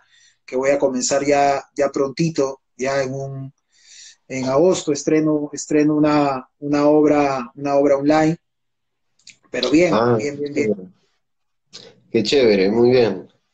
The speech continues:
Speaker 2: Sí, bueno, yo también, este, adaptándome a este nuevo,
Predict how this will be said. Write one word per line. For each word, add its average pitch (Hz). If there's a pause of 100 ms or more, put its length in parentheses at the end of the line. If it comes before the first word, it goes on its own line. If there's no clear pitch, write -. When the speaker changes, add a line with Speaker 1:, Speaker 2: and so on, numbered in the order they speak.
(140)
Speaker 2:
Sí, 139
bueno, 139
yo 143
también, 147
este, 120
adaptándome 131
a 120
este 123
nuevo, 131